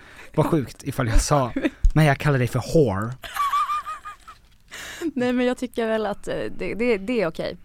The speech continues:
Speaker 1: Mm.
Speaker 2: Men det är mer det här, det här, eh, att du snor, ehm,
Speaker 1: Tankar och idéer.
Speaker 2: tankar, idéer
Speaker 1: Ja.
Speaker 2: och upplägg
Speaker 1: Och
Speaker 2: och såna här
Speaker 1: filosofiska,
Speaker 2: brill- <laughs>
Speaker 1: ja, jag förstår.
Speaker 2: Och
Speaker 1: Ja, men det är ju
Speaker 2: tankebanor bara.
Speaker 1: fruktansvärt. Eh, du är ju en stor del av vår podd. Jag pratar ju mycket om dig.
Speaker 2: Vad bra.
Speaker 1: Eh, och det är många
Speaker 2: Är det
Speaker 1: som
Speaker 2: bra,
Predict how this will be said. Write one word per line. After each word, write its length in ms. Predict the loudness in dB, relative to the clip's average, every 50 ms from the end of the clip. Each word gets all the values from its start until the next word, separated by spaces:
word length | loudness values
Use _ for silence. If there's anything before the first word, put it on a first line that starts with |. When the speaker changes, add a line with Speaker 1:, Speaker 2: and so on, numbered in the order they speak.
| -4 2
Speaker 1:
Mm. 100 | 4 4
Speaker 2:
Men 80 | 4
det 60 | 4 2
är 40 |
mer 140 | 0 -2 -2
det 60 | -2
här, 360 | -4 -4 -6 -6 -6 -6 -6 -6 -6
det 100 | -6 -6
här, 140 | -4 -6 -4
eh, 320 | -4 -4 -4 -4 -6 -8 -8 -12 -14 -18 -18 -16 -16 -14 -16 -16
att 140 | -16 -16 -14
du 80 | -14
snor, 520 | -14 -12 -8 -8 -6 -6 -6 -8 -8 -10 -10
ehm, 460 | -8 -8 -10 -10 -10 -10 -10 -10 -14 -16 -18 -10
Speaker 1:
Tankar 420 | -6 -4 -2 -2 -2 -2 -2 -2
och 60 | -2
idéer. 180 | -2 0 2 2
Speaker 2:
tankar, 460 | 4 4 2 0 0 0 0 2 2
idéer 600 | 2 0 0 0 0 0 0 0 -2 -2 0 2
Speaker 1:
Ja. 200 | 2 4 4 4 2
Speaker 2:
och 20 |
upplägg 540 | 0 -2 -4 -10 -12 -10 -8 -6 -6 -6 -6 -4
Speaker 1:
Och 40 | -4
Speaker 2:
och 60 | -2
såna 160 | 0 0 0 0 0 0 0 0
här 80 | 0 0
Speaker 1:
filosofiska, 580 | -2 -2 -2 -2 0 2 2 2 2 0 0 2
Speaker 2:
brill- 0 |
<laughs> 80 | 4 6
Speaker 1:
ja, 340 | 6 8 8 8 6 6
jag 160 | 6 4 2 2
förstår. 380 | -2 -2 0 0 2 2 2 4
Speaker 2:
Och 60 | 4
Speaker 1:
Ja, 80 | 6
men 140 | 6 6 6
det 80 | 6 6
är 20 |
ju 60 | 8 6 6
Speaker 2:
tankebanor 180 | 4 4 2 0
bara. 80 | 0 0
Speaker 1:
fruktansvärt. 480 | 0 -2 -2 0 0 0 0 0 -2 -8 -18 -10 -4 -2 -2 -2 -2 -4 -10 -14 -4
Eh, 280 | 0 2 4 4 4 4
du 220 | 4 6 6 6
är 100 | 6 6
ju 100 | 6 6
en 60 | 6
stor 300 | 4 4 4 4 6 6
del 260 | 4 4 2 2 0 0
av 100 | -2 -2
vår 140 | -2 0
podd. 260 | 2 4 4 2 2 0
Jag 100 | 0 2
pratar 260 | 4 4 6 4 4
ju 40 | 4
mycket 220 | 4 2 2 2
om 140 | 2 2 4
dig. 200 | 2 2 2 0 -2 -2 -4 -4 -2 0 0 0 0 -2 -8 -8 -8
Speaker 2:
Vad 140 | -2 2 6 8
bra. 240 | 8 8 8 6
Speaker 1:
Eh, 80 | 4 2
och 100 | 2 4
det 60 | 6
är 40 | 6
många 340 | 8 8 8 8 6 6 6
Speaker 2:
Är 40 | 6
det 20 |
Speaker 1:
som 300 | 4 4 4 6 6 8 8
Speaker 2:
bra, 260 | 6 6 6 4 0